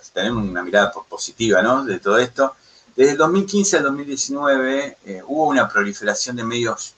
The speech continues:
eh, alternativos, populares, ¿no? Contrahegemónicos, muy fuerte, muy fuerte, eh, en resistencia a, digamos, a este bloqueo comunicacional de los medios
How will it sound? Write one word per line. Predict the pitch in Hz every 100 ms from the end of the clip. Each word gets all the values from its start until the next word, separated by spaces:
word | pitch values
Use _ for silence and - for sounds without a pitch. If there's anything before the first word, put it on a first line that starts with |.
| -
eh, | 80
alternativos, | 90 95 101 101 101 135 123 107 101
populares, | 98 90 98 120 113 104 92 92 -
¿no? | 98 123 131
Contrahegemónicos, | 107 98 90 - 120 131 117 101
muy | 127 156
fuerte, | - 151 117 -
muy | 104 135
fuerte, | 135 123 123 120 123 _ _ _
eh, | 101 101 -
en | 98
resistencia | 104 101 101 - 190 135 - 90
a, | - 85 85 80 80
digamos, | 85 95 92
a | 90
este | 95 -
bloqueo | 90 92 98 - 135 123 104
comunicacional | 98 98 98 101 98 104 110 110
de | 101
los | 104
medios | 117 139 156 156 160